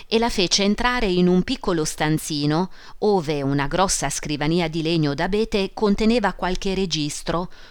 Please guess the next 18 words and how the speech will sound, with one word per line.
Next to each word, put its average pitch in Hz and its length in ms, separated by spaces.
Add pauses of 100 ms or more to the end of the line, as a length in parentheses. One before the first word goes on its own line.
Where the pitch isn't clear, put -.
protetto 180 800
da 165 160
una 170 240
barra 190 380
trasversale 170 960
di 165 140
ferro 143 720
munita 180 480
di 165 120
catenaccio. 139 840 (1400)
Contro 247 360
il 180 80
muro, 156 500
sotto - 340
alcuni 170 400
scampoli 151 580
di 143 140
cotone, 147 640